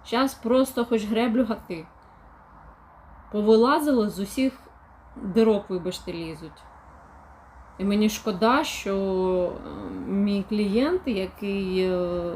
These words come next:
для себе купує реально для чоток, для релігійних цих всіх моментів, попався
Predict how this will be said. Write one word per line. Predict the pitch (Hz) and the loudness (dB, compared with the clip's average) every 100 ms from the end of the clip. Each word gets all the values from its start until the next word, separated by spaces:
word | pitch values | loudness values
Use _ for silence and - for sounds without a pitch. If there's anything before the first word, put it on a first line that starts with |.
| 170 | -6
для | 185 190 214 | -4 -2 -2
себе | - 220 180 | 0 0 0
купує | 180 185 - 196 185 185 180 | -6 -8 -6 0 2 2 0
реально | 190 190 185 180 180 170 | -2 -2 -2 -2 -6 -6
для | 180 180 175 170 - - - - | -4 -4 -4 -6 -6 -8 -8 -6
чоток, | - 240 269 202 180 | 0 2 2 0 -8
для | 180 175 | -6 -6
релігійних | 175 180 185 185 196 196 226 185 185 | -6 -6 -4 -4 -2 -2 -2 -2 -4
цих | - 180 180 | -8 -10 -10
всіх | - 180 175 | -12 -14 -10
моментів, | 185 202 262 320 294 190 - - - - - - - - | -6 -2 -2 -2 -4 -10 -16 -20 -20 -20 -20 -20 -20 -18
попався | - 208 233 - 214 | -6 -4 -4 -6 -10